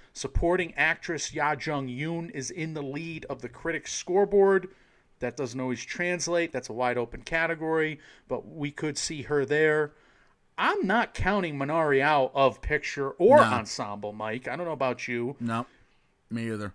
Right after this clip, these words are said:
Speaker 1: I
Speaker 2: I, I
Speaker 1: think
Speaker 2: mean, I, I would actually think that it's gonna be between, uh, Minari and Nomadland for the Critics' Choice for Best Picture.
Speaker 1: Wow. Yeah, I, I totally could be. Now, the question becomes, I, you know, can you give it ensemble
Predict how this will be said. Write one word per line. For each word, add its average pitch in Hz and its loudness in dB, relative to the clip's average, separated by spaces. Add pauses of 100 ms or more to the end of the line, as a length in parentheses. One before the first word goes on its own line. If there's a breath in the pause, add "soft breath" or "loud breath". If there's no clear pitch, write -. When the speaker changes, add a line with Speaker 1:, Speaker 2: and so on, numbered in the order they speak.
Speaker 1:
I 117 0
Speaker 2:
I, - 4
I 127 4
Speaker 1:
think 131 6
Speaker 2:
mean, 135 0
I, 143 4
I 185 8
would 247 6
actually 143 4
think 123 -4
that 117 -2
it's 120 -4
gonna 123 -4
be 117 -6
between, 123 -4 (400 soft breath)
uh, 104 -8
Minari 107 -4
and 101 -6
Nomadland 101 -10
for 107 -12
the 95 -12
Critics' 101 -14
Choice 92 -10
for 104 -12
Best 92 -14
Picture. - -16 (260)
Speaker 1:
Wow. 107 -4 (100)
Yeah, 131 4
I, 156 0
I - -8 (100)
totally 220 4
could - 6
be. 123 -4
Now, 135 -2
the 131 -4
question 185 -2
becomes, 131 -4 (1400 soft breath)
I, 185 -2 (100)
you 170 -4
know, 135 -2
can 170 2
you 156 -6
give 156 0
it 143 -2
ensemble 220 2